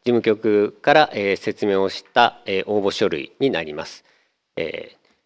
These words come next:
平成二十六年の七月十七日です。こちらの内容については、えー、後ほど八ページ、九ページ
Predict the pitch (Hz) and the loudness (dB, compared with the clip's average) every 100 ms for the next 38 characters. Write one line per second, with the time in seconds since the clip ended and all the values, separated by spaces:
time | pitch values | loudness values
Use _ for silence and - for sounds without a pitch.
0 | _ _ _ _ - 131 135 123 131 110 | _ _ _ _ -2 0 2 2 2 2
1 | 101 98 117 95 117 139 - - 107 98 | 0 0 0 0 0 0 -2 -6 -2 -2
2 | 98 90 101 90 - 110 95 - 95 85 | -6 -6 -6 -6 -8 -6 -6 -8 -12 -10
3 | 98 - - 127 - 185 175 185 190 196 | -12 -14 -10 -10 -2 0 2 2 4 0
4 | 185 226 180 139 92 - 110 101 110 - | 0 -4 0 2 2 -2 -8 -4 -4 -2
5 | 135 123 120 113 - _ 123 - - 165 | -2 2 0 0 -8 _ -10 -10 -2 0
6 | 127 90 - _ - 143 139 151 107 87 | 0 -2 -14 _ -6 -6 2 2 2 -4
7 | 80 | -14